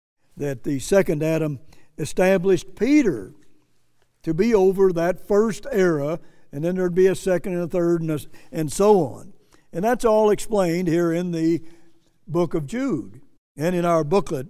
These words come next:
as well. But we have to remember this, not, this is not talking about the first Adam. And there is a lot in the Bible about the second Adam.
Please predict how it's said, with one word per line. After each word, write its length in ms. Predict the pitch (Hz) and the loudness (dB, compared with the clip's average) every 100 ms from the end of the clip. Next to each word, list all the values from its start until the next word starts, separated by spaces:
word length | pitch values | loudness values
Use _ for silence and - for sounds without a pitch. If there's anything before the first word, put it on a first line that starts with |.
| - _ - | -16 _ -16
as 180 | 143 139 | -10 -8
well. 540 | 139 175 185 110 101 - - - _ _ _ _ _ _ _ _ _ _ - | 0 4 4 0 -12 -20 -20 -20 _ _ _ _ _ _ _ _ _ _ -16
But 280 | 123 147 - - - - _ _ - | -12 -10 -12 -20 -20 -20 _ _ -10
we 140 | 139 | -2
have 200 | 170 208 | 2 2
to 100 | 226 | 2
remember 440 | 185 196 208 160 160 | 2 2 0 0 -2
this, 200 | 156 196 | -4 -2
not, 260 | 165 202 | -2 2
this 440 | 190 175 165 165 180 | 2 0 -2 -6 -6
is 140 | 131 | -6
not 340 | 147 180 202 | -4 -4 -4
talking 460 | - 170 151 196 202 | -4 -2 -2 -4 -6
about 360 | 160 151 156 - | -4 -4 -4 -6
the 80 | |
first 380 | - 160 175 - | -8 -4 -6 -4
Adam. 480 | 180 220 240 135 117 _ - _ _ _ | -4 -4 -6 -10 -16 _ -20 _ _ _
And 300 | 123 135 143 - - - _ _ _ | -10 -10 -10 -16 -20 -20 _ _ _
there 200 | 143 147 | -10 -6
is 200 | 165 170 | 0 0
a 60 | 170 | 0
lot 380 | 147 165 226 214 | -2 -2 0 0
in 140 | 196 | -2
the 80 | 175 | -4
Bible 480 | 151 160 151 151 185 | 0 0 0 -2 -4
about 400 | 147 160 196 180 | -4 -4 -4 -4
the 100 | 208 | -6
second 520 | - 226 233 277 180 | -4 -8 -6 -4 -4
Adam. 380 | 151 120 107 | -4 -6 -14